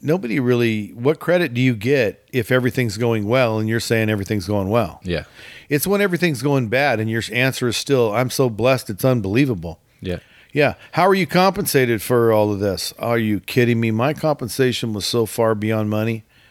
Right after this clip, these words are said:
Speaker 1: I mean, the adventure of kingdom living that I got to see, the good people in my life that came from my fire, the good people that have come into our life because of our granddaughter's leukemia,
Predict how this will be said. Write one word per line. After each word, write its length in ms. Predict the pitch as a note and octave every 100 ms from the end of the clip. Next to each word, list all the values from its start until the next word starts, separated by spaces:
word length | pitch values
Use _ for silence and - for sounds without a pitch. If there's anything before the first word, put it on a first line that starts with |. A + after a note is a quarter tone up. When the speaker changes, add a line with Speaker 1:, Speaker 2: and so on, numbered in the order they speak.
| _ _ _ _ _ -
Speaker 1:
I 40 |
mean, 160 | C#3 C3+
the 140 | B2+
adventure 760 | A2+ G2 A2 C#3 C#3+ - C#3 C#3
of 220 | G#2+ G#2
kingdom 380 | - B2+ A2+ G#2
living 460 | G2+ G#2+ A2+ B2 A2
that 140 | G2+
I 140 | G#2
got 200 | G#2+ A2 -
to 60 |
see, 260 | - B2+ A2+ - - -
the 140 | C3
good 460 | C3 G2 C3+ D3+ C#3
people 400 | - C3+ C3+ C#3
in 120 | C3
my 140 | A2+ A2
life 360 | G#2 A2 A#2
that 100 | - G#2
came 240 | A#2+ A#2
from 160 | G#2+ A2+
my 180 | A2 A2+
fire, 440 | - A#2 A#2 B2 - - -
the 100 | A#2+
good 380 | G#2+ A#2 D3 -
people 360 | D3 C#3+ D3+
that 80 | C#3+
have 140 | A#2+ -
come 220 | C3+ B2+
into 160 | B2+
our 120 | B2 A2+
life 300 | A2+ A#2+ -
because 300 | A2+ B2 G#2+
of 80 | A2
our 120 | A2
granddaughter's 540 | G#2 A#2 A2 A2+ G2
leukemia, 600 | G#2+ - A#2+ A#2 A#2+ B2+